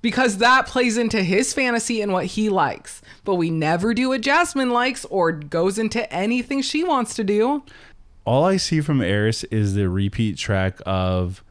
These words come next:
Speaker 2: "Oh, being in the situation, you know, you could have yelled, hoot and holler, throw your hands in the air, made a scene, but you didn't, you kept your composure." I'm like, "Okay, yeah, that's cool and all, but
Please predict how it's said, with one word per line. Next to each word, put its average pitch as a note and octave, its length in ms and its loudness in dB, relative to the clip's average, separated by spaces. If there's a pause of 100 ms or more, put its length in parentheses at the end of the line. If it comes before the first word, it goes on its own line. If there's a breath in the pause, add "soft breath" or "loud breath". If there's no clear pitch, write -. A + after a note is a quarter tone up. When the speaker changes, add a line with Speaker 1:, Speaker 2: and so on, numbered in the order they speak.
(460 soft breath)
Speaker 2:
"Oh, A#2 340 0
being A#2+ 220 2
in A#2 60 4
the A2 60 2
situation, A2 840 2
you G#2+ 80 2
know, G#2+ 160 2
you G#2+ 180 2
could G#2+ 160 -2
have G2+ 380 0
yelled, A2+ 920 0 (160)
hoot A#2 220 0
and G2+ 40 -2
holler, A2 420 0
throw G#2+ 160 -2
your F#2+ 100 0
hands A#2 260 0
in A2+ 80 2
the A2+ 120 2
air, A2 560 2 (640 loud breath)
made B2+ 200 2
a A2 60 0
scene, A#2+ 520 4
but F#2+ 140 0
you - 60 -18 (100)
didn't, A#2 280 2
you G#2+ 80 0
kept A2 220 -2
your G2+ 80 -6
composure." A2 580 2
I'm G#2 100 2
like, G2 240 -2 (240)
"Okay, A#2+ 220 -2
yeah, A#2 140 2
that's C3+ 180 -2
cool C3 240 0
and C#3+ 80 2
all, G#2 160 2
but G2+ 400 0